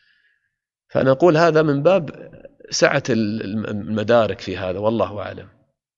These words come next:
لأن ي-، يوجد كما تعرفون يعني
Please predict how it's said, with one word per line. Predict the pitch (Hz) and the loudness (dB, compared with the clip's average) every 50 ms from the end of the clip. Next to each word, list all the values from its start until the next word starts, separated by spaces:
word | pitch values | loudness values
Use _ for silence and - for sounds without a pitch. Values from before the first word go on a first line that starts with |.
| _ _ - | _ _ -12
لأن | 107 110 110 110 110 107 110 120 - - - - - - | -10 -6 -4 -2 -2 -2 -2 -4 -8 -12 -14 -16 -16 -12
ي-، | - 110 | -8 -4
يوجد | 110 123 113 127 156 190 165 117 110 113 113 - - - - - _ _ _ _ _ _ _ - | -2 -2 2 4 4 4 4 4 2 -2 -2 -4 -12 -20 -20 -20 _ _ _ _ _ _ _ -4
كما | 147 139 113 | -2 -2 -2
تعرفون | 110 - - - 101 101 98 104 107 104 113 110 | -2 -4 -4 -4 -4 -8 -6 -6 -8 -8 -8 -10
يعني | 110 104 107 101 101 101 98 - 110 104 - _ | -10 -10 -10 -10 -10 -10 -10 -12 -14 -18 -20 _